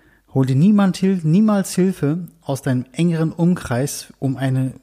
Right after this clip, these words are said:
Problemlösung, was dein Leben so krass beeinflusst, ja, ähm, zu lösen. Weil der Mensch steht zu nah zu dir. Der ist, äh, mit dem Herzen vielleicht sogar bei dir.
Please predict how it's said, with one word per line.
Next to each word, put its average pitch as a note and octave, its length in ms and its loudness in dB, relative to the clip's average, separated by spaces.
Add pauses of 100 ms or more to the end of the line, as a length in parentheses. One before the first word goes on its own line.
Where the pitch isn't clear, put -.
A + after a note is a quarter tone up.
(280)
Problemlösung, D#3 800 2
was C3 140 0
dein A#2+ 180 0
Leben D3+ 280 0
so C#3 120 -4
krass - 420 -6
beeinflusst, E3 680 -2 (720)
ja, B2+ 340 -4 (280)
ähm, B2+ 160 -2
zu - 140 0
lösen. D3+ 480 2 (720)
Weil C3 120 0
der C#3+ 260 4
Mensch D3+ 280 2
steht - 340 -6
zu - 160 -2
nah D3+ 320 4
zu - 160 -8
dir. A2 260 -8 (200)
Der B2+ 140 -4
ist, - 320 -8
äh, C#3 260 -4
mit D3 500 -4
dem D3 120 2
Herzen D#3+ 380 2
vielleicht A#2+ 280 -2
sogar A#2 200 -2
bei A#2+ 220 -2
dir. A#2 320 -4